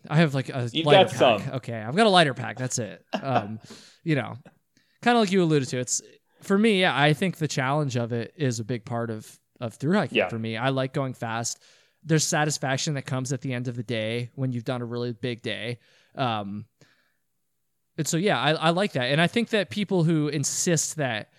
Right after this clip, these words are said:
Speaker 1: it's more fun to hike slow, it's like, well, yeah, for you it is, but they don't understand for other people that there, like I said, there's satisfaction that comes with the challenge of it.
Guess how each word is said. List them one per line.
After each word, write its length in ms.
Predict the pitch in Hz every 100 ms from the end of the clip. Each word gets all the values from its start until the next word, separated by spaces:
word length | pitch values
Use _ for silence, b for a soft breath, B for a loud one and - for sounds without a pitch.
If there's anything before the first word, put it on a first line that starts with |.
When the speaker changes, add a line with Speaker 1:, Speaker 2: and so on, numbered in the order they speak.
| _ _ _ _ _ _ _ _ -
Speaker 1:
it's 200 | 170 147
more 240 | 147 156 156
fun 380 | - 147 143 160
to 140 | 147
hike 240 | 123 143 135
slow, 680 | - 127 120 123 147 170 156
it's 200 | 147 -
like, 120 | 147
well, 120 | 147
yeah, 180 | 208 214
for 160 | 135 143
you 240 | 131 254
it 80 | 175
is, 200 | 117 113
but 200 | - 120 -
they 160 | 151
don't 160 | 190 196
understand 500 | 190 165 - 180 156
for 140 | 156
other 200 | 139 143
people 300 | 147 151 131
that 380 | 127 123 110 101 _ _ _
there, 180 | 170 151
like 160 | 156 156
I 60 |
said, 200 | 156 175
there's 200 | 135 135
satisfaction 680 | - 143 127 120 143 139 131
that 120 | 113
comes 280 | - 131 131
with 220 | 120 110 - -
the 80 | 127
challenge 420 | 139 131 101 98
of 140 | 95
it. 140 | 90